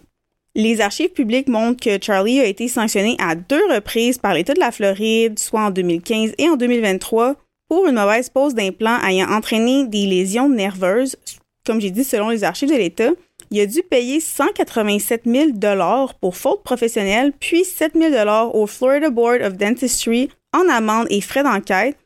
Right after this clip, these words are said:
et il a également reçu un blâme sur son permis en deux mille dix-neuf. C'est peu dire que les espoirs de la matriarche de la famille concernant le fait d'avoir des petits-enfants juifs semblaient reposer spécialement sur Wendy, qui avait déménagé avec son mari Dan à Tallahassee, où tous deux enseignaient à la Florida State University.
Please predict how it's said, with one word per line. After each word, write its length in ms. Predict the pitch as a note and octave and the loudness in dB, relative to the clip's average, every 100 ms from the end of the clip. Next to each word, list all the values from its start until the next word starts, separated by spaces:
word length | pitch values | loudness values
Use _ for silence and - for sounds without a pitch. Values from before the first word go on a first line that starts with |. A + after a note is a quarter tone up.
| _ _ _ | _ _ _
et 100 | - | 0
il 80 | E4 | 2
a 40 | B3+ | 2
également 420 | G#3 G#3 A#3+ C#4+ | 2 0 2 2
reçu 400 | A3 G#3 - D4 | 2 0 -2 0
un 160 | D4 D#4 | 2 2
blâme 360 | B3 A3+ B3 | 2 0 0
sur 140 | B3+ D#4 | 0 0
son 160 | C#4+ | 0
permis 300 | B3 G#3+ A#3 - | 0 0 0 0
en 140 | C4+ C#4+ | 0 -2
deux 220 | G#3+ A#3 | 0 0
mille 240 | A#3 A#3 | 0 -2
dix-neuf. 560 | G3+ - F3+ - - - - _ _ _ _ _ _ _ _ | -4 -2 -2 -4 -12 -18 -20 _ _ _ _ _ _ _ _
C'est 200 | - - | -6 -4
peu 180 | A#3+ D#4+ | 0 0
dire 400 | C#4+ B3+ C#4 D#4+ | 2 0 0 -2
que 100 | - | 0
les 280 | A#3 G#3+ G3+ | 0 0 -2
espoirs 380 | G3 - A#3 B3 | -4 0 0 2
de 80 | A3+ | 2
la 160 | F#3+ | 0
matriarche 560 | F#3 F#3 - G#3+ A3 A3+ | 0 -4 -4 -2 -2 0
de 60 | G#3 | 0
la 160 | F3+ | 0
famille 320 | G3 F3+ G#3 | 0 -2 -2
concernant 520 | A3+ A3+ G#3 G3 G3 C4 | -2 -4 -2 -2 0 2
le 140 | G#3 | 0
fait 160 | - D4 | 0 0
d'avoir 240 | A3+ B3 | 2 0
des 140 | A#3 | -2
petits-enfants 640 | G3+ - G4 F4+ D4 C#4+ C4+ | -6 -6 0 0 2 2 0
juifs 340 | B3+ D#4 F4+ | 2 2 2
semblaient 540 | F4+ F#4 E4 D#4 E4+ F4 | 0 0 2 2 2 2
reposer 640 | D#4 D4 C#4 C#4 B3+ D4+ | 2 0 0 0 2 0
spécialement 720 | D4+ - D4+ - C4+ B3+ C4+ | 0 -2 -2 0 0 2 2
sur 400 | C#4+ - C#4 C#4 | 2 2 2 2
Wendy, 580 | B3+ G#3+ A3 G#3 G3+ B3 | 2 0 0 -2 0 0
qui 120 | B3 | 0
avait 200 | G#3 A3+ | 0 0
déménagé 640 | A3+ A#3+ G#3 F#3+ G3+ A3 A#3+ | 2 0 2 0 0 0 0
avec 240 | F#3+ F#3 | 0 0
son 140 | G3+ D4+ | 2 2
mari 260 | C4+ A3 G#3 | 2 0 -2
Dan 260 | F#3+ G#3 | 0 0
à 100 | G3+ | 0
Tallahassee, 840 | F#3 A3+ A#3+ G3 F#3+ - - C#4 - | 0 0 2 0 -2 -2 0 0 2
où 180 | D4 E4 | 2 0
tous 140 | - | 0
deux 180 | A#3 C4+ | 0 0
enseignaient 640 | - A3 - G3 G3 A#3+ B3 | 0 0 0 0 0 0 -2
à 120 | A3 | 0
la 120 | G#3+ F#3+ | 0 0
Florida 360 | B3 B3+ C4 | 0 2 0
State 300 | C4+ - B3 | -2 -2 -2
University. 720 | A3 G#3 F#3 F3+ - B2 A2 | -2 -2 0 -2 -4 -4 -6